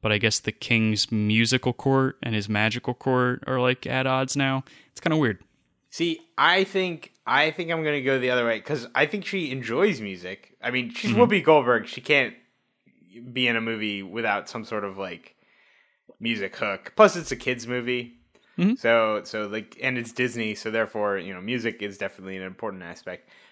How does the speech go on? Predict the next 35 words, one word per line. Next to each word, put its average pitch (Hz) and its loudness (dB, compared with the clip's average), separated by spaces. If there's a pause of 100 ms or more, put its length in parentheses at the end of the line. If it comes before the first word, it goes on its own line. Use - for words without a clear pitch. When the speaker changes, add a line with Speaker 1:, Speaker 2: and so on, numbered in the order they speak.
(100)
Speaker 2:
But 120 2
I 160 4
actually 190 0
think 143 -6
that - -2
she's, 131 -6
like, 131 0
uh, 104 -4 (440)
I 143 0
don't 147 0
know, 98 -6
like, 101 -8
maybe, 113 -4 (1040)
maybe, 117 -4
like, 104 -4
a 104 -6
chemist 160 -2
or 127 0
an 113 -2
engineer 117 0
or, 123 2
like, 156 2
you 156 2
know, 143 2
like, 151 2
a 147 8
professional 151 2 (340)
that's 120 -2
been, 120 0
uh, 110 0
accidentally 127 0
sent 127 -4
back 117 0
in 107 -12
time. 104 -4